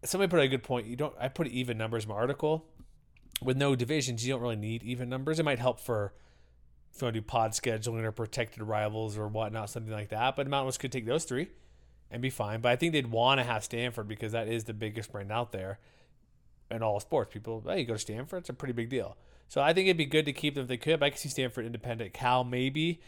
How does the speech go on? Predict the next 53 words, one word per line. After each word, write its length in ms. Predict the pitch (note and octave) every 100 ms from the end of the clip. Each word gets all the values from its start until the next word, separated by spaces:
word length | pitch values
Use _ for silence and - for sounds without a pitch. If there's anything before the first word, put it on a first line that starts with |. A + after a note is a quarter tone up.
| - -
The 80 | D3
reason 160 | E3+ F3
I 20 |
can 140 | E3+
see 160 | - D3+
Cal 180 | C#3 C3
doing 200 | C#3 D3+
it, 120 | G#2+
they 240 | B2+ C3
desperately, 520 | G2+ B2+ C3 D3+ C3+ A2+
desperately, 720 | A#2 D3 D3+ - B2+ A#2 F#2+ E2+ G#2
beyond 760 | C3 A#2+ A#2 C#3+ D#3 D3+ C#3
desperately 520 | B2+ B2 - A#2+ A2+ A2+
need 180 | A2 G#2
money. 260 | G2+ G#2
They 100 | G#2+
are 120 | C3+
getting 260 | C#3 C#3 C3+
the, 280 | A#2+ A#2 A2 - - -
whatever 120 | B2
you 0 |
wanna 100 | A#2 G#2+
call 120 | A2
it, 40 |
the 60 | G#2+
Cal 260 | - A2+ A2
tax 400 | A2+ G#2+ G#2+ A#2
or 60 |
U 80 | A2
C 160 | A2 A#2
L 80 |
A 80 | A2
tax, 420 | G#2+ A2 A2 -
'cause 220 | - G#2+ G#2
U 120 | A#2
C 180 | A#2+ B2+
L 120 | A2+
A, 60 | -
U 120 | C#3
C 140 | -
L 100 | C3
A 40 | B2
is 120 | A2+
going 160 | A#2+ A2+
to 60 |
give 200 | A2 A2+
them 140 | A2+ A2
some 160 | A2
money 180 | A#2 A#2+
for 140 | G#2+
going 240 | A2 A2 G#2+
to 120 | A#2
the 240 | G2+ G2+